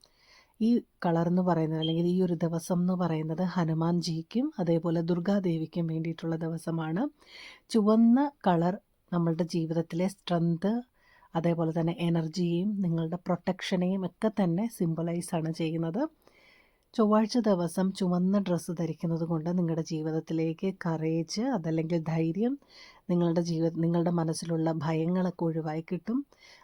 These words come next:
അതേപോലെ നിങ്ങൾക്കൊരു ദൃഢനിശ്ചയം ഉണ്ടായിരിക്കുന്നതായിരിക്കും. ബുധനാഴ്ച ദിവസം എന്ന് പറയുന്നത്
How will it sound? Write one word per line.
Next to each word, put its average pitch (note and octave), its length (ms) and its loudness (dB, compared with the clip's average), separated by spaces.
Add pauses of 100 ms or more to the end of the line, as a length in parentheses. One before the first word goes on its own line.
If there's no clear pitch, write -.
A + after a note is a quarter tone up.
അതേപോലെ F3 420 0
നിങ്ങൾക്കൊരു F3 560 0
ദൃഢനിശ്ചയം F#3 920 0
ഉണ്ടായിരിക്കുന്നതായിരിക്കും. D#3 920 -4 (760)
ബുധനാഴ്ച G3 540 2
ദിവസം F3+ 480 0 (380)
എന്ന് E3+ 280 2
പറയുന്നത് D#3+ 420 0